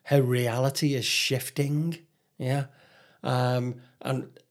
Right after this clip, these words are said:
learns about attacks which she believes are, are then linked to her assault. Um,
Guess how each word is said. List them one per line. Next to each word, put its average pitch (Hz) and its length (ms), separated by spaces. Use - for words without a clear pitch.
learns 151 340
about 127 500
attacks - 440
which 117 100
she - 160
believes 120 460
are, 113 180
are 123 140
then 120 240
linked 120 380
to 131 100
her 131 420
assault. 143 460
Um, 120 680